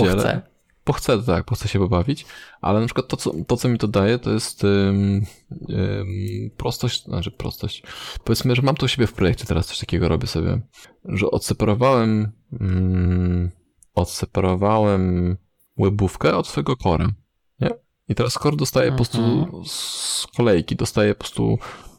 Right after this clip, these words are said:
Speaker 1: ma taki punkt wejścia, gdzie ktoś mówi, co się, co, co ma się wydarzyć. Natomiast aplikacja, ten core business nie jest spięty z webówką. To może później mu desktop przesyłać, może mu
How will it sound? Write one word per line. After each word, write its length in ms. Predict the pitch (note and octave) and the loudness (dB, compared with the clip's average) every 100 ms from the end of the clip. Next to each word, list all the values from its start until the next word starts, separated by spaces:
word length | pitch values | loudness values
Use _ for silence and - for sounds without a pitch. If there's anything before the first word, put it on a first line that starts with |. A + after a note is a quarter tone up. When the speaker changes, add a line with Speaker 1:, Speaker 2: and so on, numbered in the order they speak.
| - | -4
Speaker 1:
ma 80 | A#2+ | -2
taki 300 | G2+ - A2 | -2 -2 -4
punkt 340 | - G#2+ G2 | 0 -2 0
wejścia, 340 | - F#2+ - - | 0 -2 0 -4
gdzie 160 | - | -6
ktoś 240 | D3+ A#2 - | -8 -4 -2
mówi, 200 | G#2+ A2 | -2 -4
co 120 | - | -8
się, 120 | - | -12
co, 140 | - - | -12 -6
co 120 | G#2+ | 0
ma 100 | G2+ | 0
się 160 | - G2 | 0 -2
wydarzyć. 540 | - F2 C3 F3 - - - _ - | -2 -2 -2 -6 -12 -18 -20 _ -8
Natomiast 640 | A2 A#2 B2+ C3 - - _ _ _ _ | -6 -2 0 -2 -4 -14 _ _ _ _
aplikacja, 880 | - - A2+ C#3+ - D3+ D3+ C#3+ D3 - | -6 -4 -2 -2 0 2 2 0 -2 -2
ten 200 | G#2 G#2 - | 0 0 2
core 180 | A#2 A2 | 2 2
business 540 | A2 - - F#3+ - - | -2 -2 -2 -2 -8 -12
nie 180 | A#2+ E3 | -4 0
jest 140 | D3 - | 0 -2
spięty 380 | - G2+ G2 - | -2 0 0 -2
z 20 | |
webówką. 520 | F#2+ G2 - - - A#2+ G#2+ | 0 0 -2 -4 -6 -6 -4
To 100 | A2 | -2
może 260 | G#2 G#2 A2 | 0 0 -2
później 540 | B2 A2+ A2 A2+ A2+ | -2 0 2 0 -2
mu 380 | A#2 - A2+ G#2+ | -4 -6 -4 -2
desktop 460 | G#2+ G#2 - F#2 - | 0 -2 -2 -6 -6
przesyłać, 560 | - - G2 - - - | -10 0 2 2 -2 -2
może 240 | G2+ A2 | 0 0
mu 240 | G#2 G2+ | 0 -2